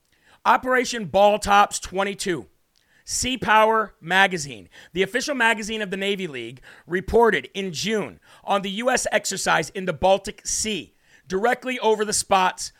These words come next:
where two massive undersea explosions took out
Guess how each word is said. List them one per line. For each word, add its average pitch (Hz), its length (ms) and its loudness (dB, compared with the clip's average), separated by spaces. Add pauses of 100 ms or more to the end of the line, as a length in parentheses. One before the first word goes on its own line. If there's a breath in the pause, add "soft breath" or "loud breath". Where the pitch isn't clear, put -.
(140)
where 190 180 0
two 240 240 -4
massive 214 560 4
undersea 214 400 -2
explosions 190 800 -2 (240 soft breath)
took 240 260 2
out 190 320 6